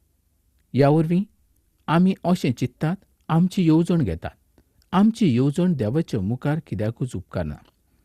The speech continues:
देवाचे येवजणेन आमी चलोंक जाय. देवाच्या पवित्र आत्म्या उद्देशी आमी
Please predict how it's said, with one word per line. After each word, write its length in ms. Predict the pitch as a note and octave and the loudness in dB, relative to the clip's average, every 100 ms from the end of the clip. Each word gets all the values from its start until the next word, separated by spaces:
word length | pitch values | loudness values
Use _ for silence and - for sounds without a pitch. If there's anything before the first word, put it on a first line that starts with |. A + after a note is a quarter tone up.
| _ _ - | _ _ -8
देवाचे 420 | G2+ A#2+ C#3 - | 0 2 2 0
येवजणेन 520 | G2 G#2 A#2 D3 D3+ F3 _ _ _ _ | -2 0 0 0 -2 -4 _ _ _ _
आमी 240 | C3+ C3+ G#2 | -2 -2 -2
चलोंक 340 | - D#2 C#2 - | -4 -10 -10 -16
जाय. 160 | - - _ _ _ _ _ _ D3 | -20 -20 _ _ _ _ _ _ -2
देवाच्या 440 | D3+ G#3 G#3+ C#3+ | 2 2 2 0
पवित्र 500 | A#2 D3+ F#3+ F#3 C#3+ - | 0 0 0 -2 -4 -4
आत्म्या 280 | E3 - D3 | -6 -4 -2
उद्देशी 500 | G#2+ B2 E3 - F#3 G3 _ _ _ _ _ _ - | -2 -2 -4 -4 -4 -4 _ _ _ _ _ _ 0
आमी 320 | E3 E3+ | 2 2